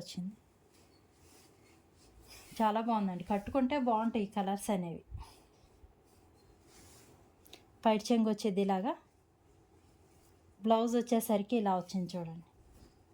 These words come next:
బ్లౌజ్ వచ్చేసరికి ఇలా వచ్చింది. ఈ ప్రింటింగ్ ఏం పోదండి, వాష్ చేసినా కానీ పోదు, ఓకేనా? చాలా బాగుంది శారీ. అంతా హై రేట్ శారీసే, మిస్ చేసుకోవద్దు. శారీస్ మాత్రం సూపర్ ఉన్నాయి. ఎవరైనా కొత్తగా చూస్తుంటే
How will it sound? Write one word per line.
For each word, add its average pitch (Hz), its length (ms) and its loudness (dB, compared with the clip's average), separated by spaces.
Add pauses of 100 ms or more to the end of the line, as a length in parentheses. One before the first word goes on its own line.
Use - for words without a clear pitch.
(680)
బ్లౌజ్ 214 300 2
వచ్చేసరికి 202 580 0
ఇలా 185 180 -2
వచ్చింది. 175 300 -14 (1800)
ఈ 208 120 2
ప్రింటింగ్ 233 480 4
ఏం 240 140 4
పోదండి, 214 480 2
వాష్ 196 260 -2
చేసినా 208 400 0
కానీ 202 180 2 (100)
పోదు, 175 200 -2 (140)
ఓకేనా? 208 300 -2 (160)
చాలా 220 220 4 (100)
బాగుంది 196 400 2
శారీ. 202 260 4 (480)
అంతా 208 260 6
హై 208 140 6 (100)
రేట్ 214 180 0 (100)
శారీసే, 202 440 0 (460)
మిస్ 220 240 2
చేసుకోవద్దు. 240 580 2 (240)
శారీస్ 233 340 4 (100)
మాత్రం 247 240 0 (100)
సూపర్ 220 340 2
ఉన్నాయి. 247 180 2 (460)
ఎవరైనా 233 340 4
కొత్తగా 226 260 2 (100)
చూస్తుంటే 220 340 0